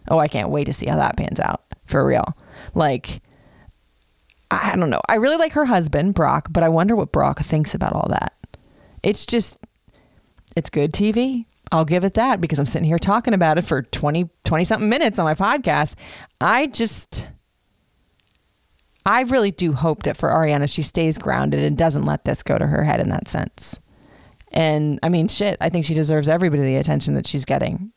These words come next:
And, you know, she's capitalized on it, which who wouldn't? Everybody wants to hate on that part, but who wouldn't? If you have the opportunity for growth, and as long as you're not hurting anybody in the process, then fucking do it.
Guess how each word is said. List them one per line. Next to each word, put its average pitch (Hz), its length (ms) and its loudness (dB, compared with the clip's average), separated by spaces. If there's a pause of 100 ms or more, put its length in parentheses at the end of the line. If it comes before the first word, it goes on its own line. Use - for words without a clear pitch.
(160)
And, 156 320 0
you 151 60 2
know, 147 100 4
she's 147 240 -2
capitalized 147 720 0
on 127 140 -2
it, 120 180 -4
which - 220 -2
who 226 160 0
wouldn't? 208 360 0 (440)
Everybody 269 260 2
wants 269 200 0
to 190 80 2
hate 180 220 2
on 147 140 0
that 135 200 -4
part, - 340 -4
but 160 160 -4
who 285 180 2
wouldn't? 170 500 0 (520)
If 175 160 0
you 233 100 4
have 302 140 0
the 254 100 0
opportunity 196 540 2
for 165 160 -2
growth, 147 540 0
and 160 100 2
as 147 120 0
long 147 280 2
as 160 100 0
you're 175 60 2
not 160 160 0
hurting 160 360 0
anybody 165 380 2
in 156 80 0
the 120 80 -2
process, 170 720 -2 (340)
then 180 300 0
fucking 269 460 -2
do 226 180 2
it. - 320 -8